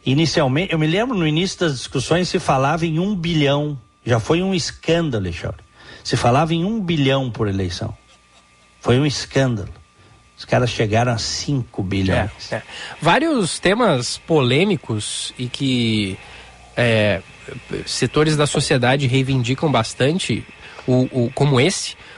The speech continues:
Speaker 2: o Congresso tem o poder de, de, de mudar, né? Mas não faz. Outro exemplo é,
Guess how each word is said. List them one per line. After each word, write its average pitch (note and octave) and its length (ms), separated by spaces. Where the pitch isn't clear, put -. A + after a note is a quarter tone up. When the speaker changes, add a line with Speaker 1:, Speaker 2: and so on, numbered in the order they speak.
Speaker 2:
o C#3+ 80
Congresso D3+ 640
tem F#3+ 260
o G3+ 60
poder C#3 480
de, A2+ 400
de, G#2+ 240
de A2+ 140
mudar, A2+ 400
né? A2 220
Mas C#3 180
não F3 160
faz. E3 340
Outro F3 220
exemplo F3+ 420
é, G3+ 460